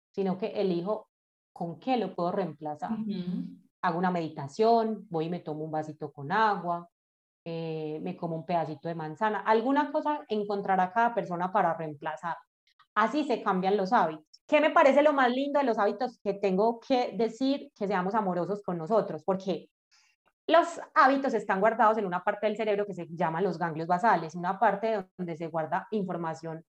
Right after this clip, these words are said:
Speaker 1: sobre cómo respiramos y sobre cómo funcionan nuestros órganos. Eso quiere decir que si le pone-, si nos damos cuenta de eso, nadie tiene control. Uno no le dice al corazón, "Ey, móvete", o a los pulmones, "Ey, ven y respiremos".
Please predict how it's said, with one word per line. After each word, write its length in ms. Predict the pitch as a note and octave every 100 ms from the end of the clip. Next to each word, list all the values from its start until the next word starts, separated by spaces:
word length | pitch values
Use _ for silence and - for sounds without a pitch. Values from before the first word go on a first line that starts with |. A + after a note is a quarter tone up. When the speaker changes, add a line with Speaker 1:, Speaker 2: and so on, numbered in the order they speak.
| _
Speaker 1:
sobre 340 | - G#3 F#3
cómo 240 | F#3+ F3 F#3
respiramos 640 | G#3+ G#3 A#3+ A3+ G3 G3
y 60 | F3+
sobre 260 | E3+ D#3
cómo 260 | D3+ D#3+ D#3
funcionan 580 | F#3 E3+ E3 D3+ D#3 E3+
nuestros 460 | F3 - E3+ E3+
órganos. 680 | A#3 G#3 D#3 D3 D3 - _ _ _ _
Eso 240 | G#3 G3+ A#3
quiere 260 | B3 B3
decir 340 | B3 A#3+ A#3 A3+
que 300 | G3 F#3+ F#3+
si 220 | - F#3+
le 140 | E3+
pone-, 280 | E3+ E3+ E3+
si 160 | - F#3
nos 260 | E3 D#3+ F3
damos 340 | C#4+ D4+ D4
cuenta 400 | C#4+ C4+ C4+ C4
de 100 | A#3
eso, 140 | A3+
nadie 280 | A3 F#3 F#3
tiene 280 | G3 G3+ G#3
control. 460 | F#3 E3 G3 F3 D#3
Uno 180 | F#3 F#3
no 100 | G#3+
le 80 | G#3+
dice 140 | A3
al 120 | G#3+
corazón, 360 | - F3 E3+ F#3+
"Ey, 100 | C#4+
móvete", 460 | C4 C4+ C4+ - _ _ _ _ -
o 120 | G#3
a 40 | G3+
los 160 | F#3+
pulmones, 380 | F#3+ G3+ G#3+ G3+
"Ey, 120 | B3+ C#4+
ven 160 | A#3+
y 60 | A3+
respiremos". 760 | B3+ C4+ A#3 B3+ F#3+ E3+ -